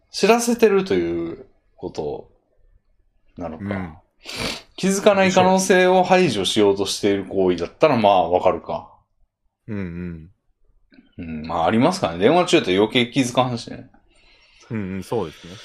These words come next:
Speaker 1: 「あ、おった」ってなるのを防-、<laughs> 防ぐことには変わってるから、まあ、なんか、む-、あの、良くないというか、無意味ねっていう行為ではないのかな。
Speaker 2: と思います。あのー、
Speaker 1: うん。
Speaker 2: それなんか、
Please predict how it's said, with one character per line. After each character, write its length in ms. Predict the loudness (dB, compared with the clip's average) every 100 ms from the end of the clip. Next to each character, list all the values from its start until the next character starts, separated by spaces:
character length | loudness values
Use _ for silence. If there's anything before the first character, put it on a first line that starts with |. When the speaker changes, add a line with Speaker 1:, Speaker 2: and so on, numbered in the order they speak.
| -20 _ 4
Speaker 1:
「あ、 40 |
お 340 | 4 2 0
っ 40 | 0
た」 120 | -2
っ 60 | -2
て 100 | -10
な 160 | -6 -4
る 160 | -4
の 120 | -6 -10 -2
を 280 | 2 4 2
防-、 400 | 2 2 2 4 2 2
<laughs> 200 | -6 -8
防 280 | -6 0 2
ぐ 580 | 4 4 4 4 2 -2
こ 120 | -6 -2
と 440 | -2 -2 -6 -14 -20 -20 -20 -20 -8
に 80 | 0
は 120 | 2
変 120 | 2 0
わ 60 |
っ 60 | 2
て 100 | 0
る 100 | 4
か 80 | 2
ら、 140 | 2
ま 160 | 4 4
あ、 60 |
な 100 | 4
ん 80 | 0
か、 100 | -2
む-、 240 | -4 -6 -8 -12 -14 -14 -20 -16
あ 120 | -8 -8
の、 280 | -6 -10 -14 0
良 160 | 2
く 100 | 4
な 120 | 4
い 180 | 2 -2 -10 -6
と 80 | -4
い 20 |
う 40 |
か、 160 | -2 -6
無 360 | -4 0 0 -2 -16 _
意 80 | -4
味 120 | -2
ね 320 | 0 2 0 0
っ 40 |
て 80 | -4
い 60 | -4
う 80 | 0
行 160 | 2
為 60 | 4
で 60 | 2
は 120 | 2
な 140 | -2
い 40 | -4
の 120 | -4
か 100 | -8
な。 220 | -10 -10 -12 _ _ _ _ _ _ _ -6
Speaker 2:
と 100 | -4
思 200 | -2 -2
い 20 |
ま 80 | -4
す。 100 | -4
あ 80 | -4
の 480 | -6 -6 -6 -8 -12 -20 -16
ー、 60 |
Speaker 1:
う 40 | -14
ん。 60 | -6
Speaker 2:
そ 80 |
れ 100 | -2
な 100 | -2
ん 60 | -2
か、 200 | -4